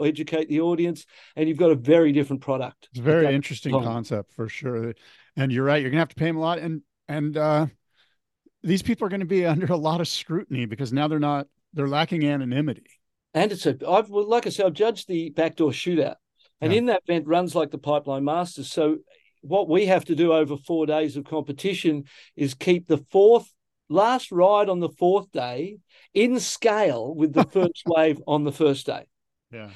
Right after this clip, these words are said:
Speaker 1: And you're a Pipeline, and you have watched hundreds,
Speaker 2: Yeah.
Speaker 1: hundreds and hundreds of waves. And you've got to reflect and keep all this stuff into some kind of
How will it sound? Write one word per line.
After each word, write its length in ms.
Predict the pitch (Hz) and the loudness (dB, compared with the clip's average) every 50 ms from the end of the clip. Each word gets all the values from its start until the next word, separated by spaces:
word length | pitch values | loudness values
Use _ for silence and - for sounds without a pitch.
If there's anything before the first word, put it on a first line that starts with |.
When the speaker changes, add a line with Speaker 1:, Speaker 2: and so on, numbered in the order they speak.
| - - - | -14 -6 -2
Speaker 1:
And 180 | 170 180 175 | -2 -2 0
you're 240 | 156 196 220 220 220 | 0 0 4 6 6
a 80 | 214 202 | 6 6
Pipeline, 520 | - 220 240 240 240 - 170 156 165 165 | 6 2 2 2 2 2 0 0 2 0
and 200 | 151 170 175 175 | 0 0 0 0
you 200 | 175 196 190 185 | 0 2 2 2
have 120 | 175 147 | 2 2
watched 380 | 156 180 190 175 175 - - _ _ _ | 2 2 2 2 0 -2 -14 _ _ _
hundreds, 960 | _ - - - 196 214 202 185 175 139 127 113 101 92 - - - - _ - | _ -16 -8 -4 -4 -4 -4 -4 -6 -6 -6 -6 -8 -10 -14 -20 -20 -20 _ -12
Speaker 2:
Yeah. 260 | 147 117 110 101 95 95 _ _ _ _ _ _ _ _ - | -10 -8 -8 -8 -10 -14 _ _ _ _ _ _ _ _ -2
Speaker 1:
hundreds 600 | 247 277 285 294 294 294 262 233 220 165 135 131 | 0 2 2 2 2 0 0 2 2 0 0 0
and 100 | 185 180 | -4 -6
hundreds 640 | 156 131 196 226 247 247 240 214 190 190 175 139 131 | -6 -6 -4 -4 -2 -2 -2 0 2 2 2 2 2
of 140 | 165 151 127 | 0 0 2
waves. 560 | 151 156 151 151 139 - - - - - _ _ _ _ _ _ _ _ - - | 0 0 0 -2 -4 -6 -10 -14 -20 -20 _ _ _ _ _ _ _ _ -6 -2
And 160 | 165 185 175 | -2 -2 -2
you've 140 | 190 214 - | -2 -4 0
got 180 | - 240 240 | 2 2 2
to 80 | 240 254 | 2 0
reflect 520 | 220 202 151 - - 233 262 254 247 - | 0 -2 -4 -4 -2 0 2 2 0 0
and 100 | 208 185 | -12 -10
keep 300 | 165 - 233 214 180 - | -6 -6 -6 -6 -4 -2
all 160 | 233 269 269 233 | 0 0 0 -2
this 180 | 254 196 175 | -6 -10 -8
stuff 300 | - - 233 226 202 196 | -4 -2 -2 -2 -2 -2
into 180 | 233 214 185 175 | -4 0 0 0
some 300 | - - 233 214 220 175 | 0 0 -2 -4 -4 -2
kind 240 | 185 208 208 196 180 | -2 0 2 2 0
of 120 | 151 | 0